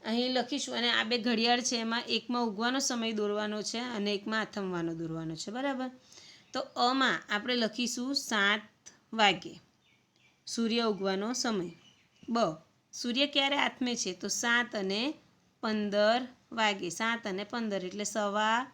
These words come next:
સાત એવું બોલાશે, બરાબર છે? શું દરરોજ સૂર્ય ઉગવાનો અને આથમવાનો સમય સરખો હોય છે? તો ના, સૂર્ય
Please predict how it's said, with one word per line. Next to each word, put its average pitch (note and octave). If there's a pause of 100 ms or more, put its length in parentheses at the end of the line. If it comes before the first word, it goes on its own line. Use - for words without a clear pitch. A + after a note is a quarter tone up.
(180)
સાત A3+
એવું G3+
બોલાશે, F3+ (1040)
બરાબર C#4+
છે? C#4 (2250)
શું D#4
દરરોજ B3
સૂર્ય D4
ઉગવાનો C#4+
અને C#4+
આથમવાનો A3+
સમય B3+
સરખો A#3+
હોય C#4
છે? C4+ (280)
તો B3
ના, G#3 (1400)
સૂર્ય B3